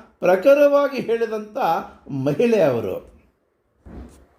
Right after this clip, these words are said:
ಹಿಂದೂ ಧರ್ಮದ ಮೇಲೆ ಗೌರವವಿಲ್ಲದ, ನಂಬಿಕೆ ಇಲ್ಲದ ಬಾನು ಮುಷ್ತಾಕ್ ಅವರಿಂದ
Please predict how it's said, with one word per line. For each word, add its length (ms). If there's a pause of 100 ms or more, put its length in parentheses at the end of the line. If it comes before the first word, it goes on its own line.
(160)
ಹಿಂದೂ 600
ಧರ್ಮದ 440
ಮೇಲೆ 540
ಗೌರವವಿಲ್ಲದ, 1120
ನಂಬಿಕೆ 440
ಇಲ್ಲದ 680 (320)
ಬಾನು 480
ಮುಷ್ತಾಕ್ 540
ಅವರಿಂದ 400